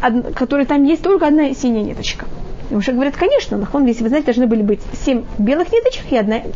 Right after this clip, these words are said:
синяя ниточка. И Корах говорит, ну посмотрите, какая глупость. Если вся одежда белая, тогда достаточно одну синюю ниточку. Если вся одежда синяя, нужно одну ни-, еще также добавить одну синюю ниточку.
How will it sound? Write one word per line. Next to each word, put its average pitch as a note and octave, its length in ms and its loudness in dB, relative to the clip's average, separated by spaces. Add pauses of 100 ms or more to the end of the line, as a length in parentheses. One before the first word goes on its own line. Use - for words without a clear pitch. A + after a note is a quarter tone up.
(140)
синяя A4 320 2
ниточка. - 460 -4 (760)
И B3+ 60 -2
Корах D4 240 0
говорит, C4 200 0
ну C4 80 0
посмотрите, B3+ 320 0
какая B3+ 160 0
глупость. B3+ 380 -4 (480)
Если D4 280 2
вся D4 260 0
одежда A#3+ 380 0
белая, G#3+ 400 0 (420)
тогда B3+ 200 4
достаточно C4+ 460 0
одну B3 180 4
синюю C4+ 240 4
ниточку. A#3+ 440 0
Если C4 200 2
вся D#4+ 200 2
одежда C#4 400 2
синяя, C4+ 380 4
нужно B3+ 380 4
одну A#3 200 2
ни-, B3 320 2
еще C#4 240 2
также D4 280 4
добавить D#4+ 400 2
одну E4 200 2
синюю E4+ 300 0
ниточку. F4+ 460 -4